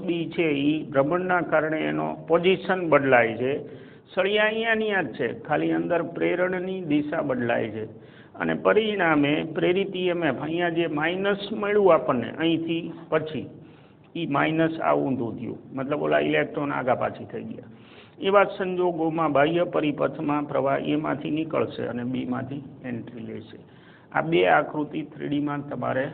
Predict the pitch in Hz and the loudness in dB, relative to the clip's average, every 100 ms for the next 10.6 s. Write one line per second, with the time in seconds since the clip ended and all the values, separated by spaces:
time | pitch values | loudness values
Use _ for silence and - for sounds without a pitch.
0 | - - 117 143 165 165 165 160 165 - | -12 -8 -2 0 2 0 -2 2 2 4
1 | 139 104 - - - - 156 156 151 143 | -4 -4 -10 -16 -20 -4 -2 -2 -2 0
2 | 135 147 143 156 147 165 147 135 135 139 | 2 4 4 2 2 0 0 0 -2 -4
3 | 135 131 135 127 127 120 117 117 117 120 | -6 -8 -8 -10 -8 -8 -8 -10 -14 -18
4 | - - - - 143 143 151 131 123 143 | -18 -20 -20 -10 -4 -4 -2 -4 -4 -4
5 | 135 - 123 113 127 107 107 107 107 104 | -6 -6 -8 -8 -8 -8 -10 -8 -10 -10
6 | 107 - - - - - 143 143 143 143 | -14 -14 -16 -18 -18 -8 -4 -2 -2 0
7 | 139 147 123 135 - - - - - - | 0 0 -2 -6 -12 -14 -16 -20 -20 -20
8 | - - 135 135 135 135 135 127 127 135 | -16 -8 0 2 2 2 2 0 -2 -4
9 | 135 131 139 135 127 127 131 113 135 131 | -4 -4 -4 -4 -2 -4 -4 -2 2 2
10 | 127 135 123 123 131 | 2 -2 -2 -4 -6